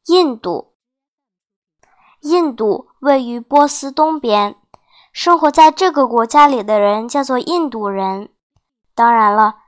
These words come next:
这里的印度人和如今叫做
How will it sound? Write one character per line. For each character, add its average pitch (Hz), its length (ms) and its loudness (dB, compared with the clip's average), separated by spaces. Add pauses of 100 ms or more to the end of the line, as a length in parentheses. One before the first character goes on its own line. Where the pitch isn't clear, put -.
(180)
这 339 240 6
里 269 160 0
的 208 280 -4
印 302 320 -4
度 214 200 -4
人 202 280 -2
和 226 280 -2
如 226 200 -2
今 294 360 -6
叫 247 200 -4
做 220 340 -2